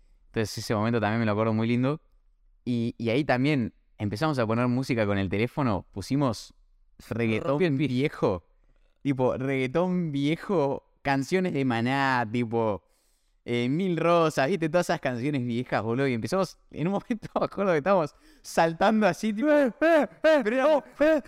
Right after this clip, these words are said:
Speaker 2: eh,
Speaker 1: boludo,
Speaker 2: eh.
Speaker 1: éramos cuatro. Cuatro personas en un río a las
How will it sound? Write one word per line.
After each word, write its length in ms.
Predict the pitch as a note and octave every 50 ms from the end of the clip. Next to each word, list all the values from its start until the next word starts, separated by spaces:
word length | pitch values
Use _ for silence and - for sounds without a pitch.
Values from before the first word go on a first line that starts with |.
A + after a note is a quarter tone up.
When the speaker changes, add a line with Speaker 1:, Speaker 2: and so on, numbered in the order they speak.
| C#4+ A#3+
Speaker 2:
eh, 220 | C#4+ E4 D#4 C4 -
Speaker 1:
boludo, 280 | - D4+ A#3+ D4+ D4+ B3+
Speaker 2:
eh. 40 | - - - - _ _ -
Speaker 1:
éramos 320 | A#3 A#3+ A#3 G#3+ F#3+ E3 - _ _
cuatro. 500 | - F3 F3+ D#3 C3+ - - A2+ F#2+ - - _ _ _
Cuatro 440 | - A3+ C4+ C#4+ C4+ A#3 C4 A#3+ G3+
personas 580 | F#3 E3+ F3 - G3+ F#3 D#3+ C3 A2+ - - - -
en 140 | D#3+ F#3 A3
un 140 | A#3 A3 A3
río 400 | A#3+ B3+ A#3 F3+ C#3 A#2 G2+ - _
a 160 | - C3+ C#3+ C#3+
las 180 | C#3 C#3 -